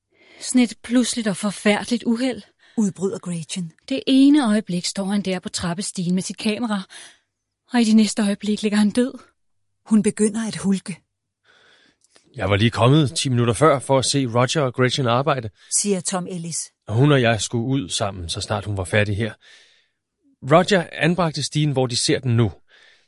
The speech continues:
Speaker 3: Derefter klatrede han op på toppen af den med sit kamera. Han ville tage nogle billeder fra en speciel vinkel." Han stod og balancerede på toppen af trappestigen i flere minutter, mens han rodede med kameraet for at indstille det rigtigt,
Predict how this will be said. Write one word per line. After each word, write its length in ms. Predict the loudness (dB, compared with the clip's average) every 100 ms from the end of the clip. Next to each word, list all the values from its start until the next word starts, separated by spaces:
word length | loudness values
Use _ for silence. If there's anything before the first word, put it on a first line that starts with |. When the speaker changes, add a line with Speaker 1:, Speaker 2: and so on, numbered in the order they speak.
| _
Speaker 3:
Derefter 320 | -4 -2 -2
klatrede 340 | -2 -2 0 0
han 80 | 0
op 120 | -2
på 80 | 0
toppen 360 | 4 4 4
af 100 | 0
den 160 | 0 -2
med 100 | -4
sit 180 | -6 -2
kamera. 400 | 0 2 0 -2 -10 _ _ _ _ _ _
Han 180 | 0 2
ville 120 | 2
tage 140 | 2 2
nogle 160 | 4
billeder 260 | 4 4 2
fra 160 | 0
en 60 | -4
speciel 380 | -2 0 2 2
vinkel." 260 | 0 -2 -12 _ _ _ _ _ _ _ _ -8
Han 160 | -4 -2
stod 240 | 0 2
og 100 | 0
balancerede 560 | 0 0 0 -2 0 -2
på 100 | -2
toppen 400 | 0 0 0 -8
af 60 | -8
trappestigen 560 | -2 -2 -2 -6 -4 -4
i 60 |
flere 220 | 0 2 4
minutter, 360 | 4 4 2
mens 260 | 2 0 2
han 200 | 0 0
rodede 360 | 4 4 4
med 100 | 0
kameraet 540 | 2 2 2 -2 -6 -2
for 160 | 0 0
at 160 | 0 -6 _ 0
indstille 380 | 0 2 0 2
det 120 | 2
rigtigt, 320 | 2 0